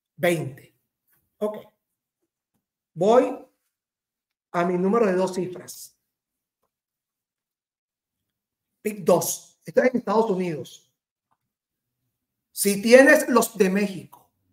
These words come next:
y tienes los de Colombia, tienes los de España, usted me lo envía a través de nuestro canal de YouTube, Hermes Ramírez H. Por ahora, tenemos los de Estados Unidos.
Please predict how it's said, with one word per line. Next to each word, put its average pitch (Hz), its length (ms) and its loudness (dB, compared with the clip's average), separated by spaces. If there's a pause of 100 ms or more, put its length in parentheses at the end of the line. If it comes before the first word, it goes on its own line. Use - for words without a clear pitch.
(480)
y 170 180 -8
tienes 226 460 4
los 220 240 -4
de 185 120 -4
Colombia, 180 640 -4 (840)
tienes 214 460 2
los 202 280 -6
de 180 100 -4
España, 233 580 -2 (380)
usted 180 320 -4
me 196 100 -4
lo 208 60 -6
envía 165 500 -8 (760)
a 185 140 -6
través 190 600 -4 (160)
de 170 140 -2
nuestro 208 340 -2
canal 185 320 -6
de 214 100 -8
YouTube, 254 560 -10 (380)
Hermes 180 260 -4
Ramírez 165 480 -8
H. 143 300 -20 (640)
Por 180 200 2
ahora, 247 460 2 (600)
tenemos 196 540 -4
los 185 120 -2
de 180 60 -6
Estados 190 400 -8
Unidos. 160 560 -10